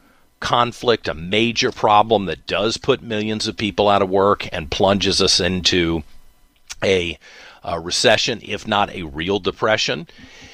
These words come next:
David Rose is a senior fellow with our friends over at the Common Sense Society. He has a P H D in economics from the University of Virginia, presumably before <laughs> U V A got into all the, uh, drama that they're in now.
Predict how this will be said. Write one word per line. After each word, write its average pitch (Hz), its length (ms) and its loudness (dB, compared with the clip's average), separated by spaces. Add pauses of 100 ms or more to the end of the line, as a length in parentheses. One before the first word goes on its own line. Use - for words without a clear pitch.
(200)
David 185 360 6
Rose 277 420 6
is 85 120 -8
a 90 60 -4
senior 143 400 -2
fellow 110 720 6
with 107 240 0
our 98 140 2
friends 139 280 0
over 98 140 2
at 92 60 -2
the - 40 -14
Common 117 340 0
Sense - 340 2
Society. 73 760 -2
He 85 200 -6
has 90 120 -2
a 73 60 -12
P 117 280 0
H 104 220 0
D 95 200 -6
in 101 60 -4
economics 87 600 -4
from 156 520 4
the 92 100 -8
University 82 520 -2
of 71 60 -4
Virginia, 85 400 -2
presumably 90 580 0
before 87 300 -4
<laughs> - 40 -8
U 123 120 -6
V 107 220 0
A 101 100 2
got 92 240 0
into 92 160 -2
all 87 140 4
the, - 140 0 (500)
uh, 80 160 -2
drama 90 480 0
that 82 160 -6
they're 104 260 0
in 85 160 -4
now. 87 420 0